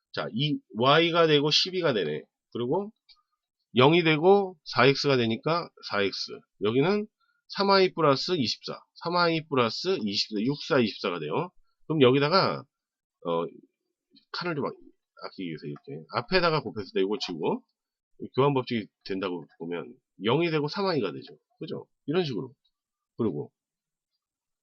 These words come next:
이거는 왼쪽 사 와이니까 사 와이. 이렇게 영이 되고, 뭐, X 플러스 십이, 십팔, 어, 열여덟, X 플러스 열여덟, 그 다음에, 어,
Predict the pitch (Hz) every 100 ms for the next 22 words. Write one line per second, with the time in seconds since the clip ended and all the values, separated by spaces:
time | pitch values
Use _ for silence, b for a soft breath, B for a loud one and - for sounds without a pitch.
0 | _ 143 170 180 220 - _ - 139 156
1 | 147 127 139 127 120 120 165 170 92 76
2 | 64 - - _ - - - _ _ _
3 | _ _ _ _ _ _ - 92 78 71
4 | 170 - _ _ _ _ _ _ - 170
5 | 131 135 151 165 170 165 151 151 185 220
6 | _ _ _ _ _ _ - - 127 95
7 | - - - 110 - _ - 76 76 107
8 | 95 92 175 202 - 80 - 92 90 -
9 | 80 - 143 147 262 - _ _ _ _
10 | _ _ _ 104 101 165 208 _ _ _
11 | _ _ - 82 80 76 76